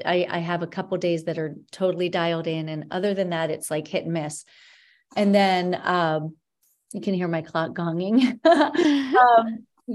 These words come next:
then after that, I do, I have been trying to get a quiet time, even if it's literally five minutes,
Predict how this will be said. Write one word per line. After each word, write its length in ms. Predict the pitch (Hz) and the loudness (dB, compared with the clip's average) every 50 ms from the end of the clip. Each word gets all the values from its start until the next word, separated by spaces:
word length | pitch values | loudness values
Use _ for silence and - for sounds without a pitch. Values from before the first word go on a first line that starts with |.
| 220 - _ _ 214 208 202 - _ | -10 -12 _ _ -12 -12 -12 -4 _
then 500 | - 226 220 214 220 233 254 285 330 - - | 4 6 6 6 6 4 2 0 -2 -4 -2
after 380 | - 214 226 220 220 - 254 240 | 0 0 0 0 0 0 0 2
that, 420 | 220 220 196 190 190 202 214 220 220 - | 2 2 2 2 2 0 0 -2 -2 -2
I 180 | - 196 202 185 175 - _ | 0 0 0 0 -2 -8 _
do, 240 | - 220 226 226 226 | -2 0 2 2 2
I 120 | - 196 190 | 2 2 0
have 260 | 180 185 196 196 196 | 2 0 0 2 2
been 120 | - 226 | 2 0
trying 240 | 214 - 226 214 208 | 2 0 0 0 4
to 100 | 214 220 | 6 6
get 140 | 185 202 180 | 6 6 4
a 80 | 180 180 | 2 2
quiet 320 | _ 190 170 175 175 165 | _ 2 2 2 2 0
time, 220 | - 180 175 170 170 | -2 -4 -4 -4 -2
even 260 | - 196 185 208 202 | -2 0 0 2 0
if 140 | 196 196 202 | 2 0 -2
it's 160 | 185 - - | -6 -6 -6
literally 540 | 175 170 170 180 185 180 185 190 190 185 180 | -6 -4 0 2 2 2 2 2 0 0 -2
five 300 | 180 - 156 156 160 160 | 0 0 -2 -2 0 -2
minutes, 420 | 170 160 151 151 - - - - | -4 -6 -6 -6 -8 -10 -14 -18